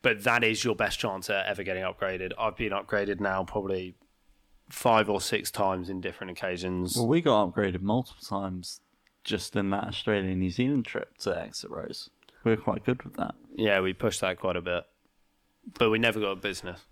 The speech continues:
Speaker 2: No, and one
Speaker 1: I
Speaker 2: of
Speaker 1: don't
Speaker 2: the
Speaker 1: know if they had business on the flights we were on, because they're
Speaker 2: No,
Speaker 1: quite small.
Speaker 2: they're quite short. But one, one of the other things, bar coming home and going there,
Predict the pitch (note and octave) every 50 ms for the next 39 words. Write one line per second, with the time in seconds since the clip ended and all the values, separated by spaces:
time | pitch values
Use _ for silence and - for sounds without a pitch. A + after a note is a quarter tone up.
0 | _ _ _ - G#2+ A2 G#2 F#2+ F2+ - - A#2 B2 C3 A2+ B2 B2+ C3+ C3 C#3+
1 | D3 D#3+ D3 B2+ D3+ C#3 G#2 - A#2+ G2+ G#2 A#2+ B2 - A#2 G2 - G#2 F#2 -
2 | - G2 F#2 - G#2 G2 F2+ F2 A2+ A2 G#2+ G#2+ G#2 G#2 G2+ G2 G2 F#2+ F#2+ F#2+
3 | F#2 - - - G2 F2+ A2 G2+ G2 - G#2+ G#2 G2 F#2+ - - A2 G2+ F#2+ F#2+
4 | - - A#2 A#2 B2 C3 C#3 C#3+ C3+ C3 C#3 C#3+ D3 C3 C3 C3+ B2+ A#2+ A2+ A2+
5 | - - B2 A2 G2+ G2 F#2 - _ - A2+ G#2+ G2 F#2+ F#2 - - G#2 F#2+ F#2
6 | F2 F#2 F#2+ F#2+ F#2 F2+ F2 F2+ F2+ F#2+ F#2+ F#2 F#2 F#2+ G2 E2+ - -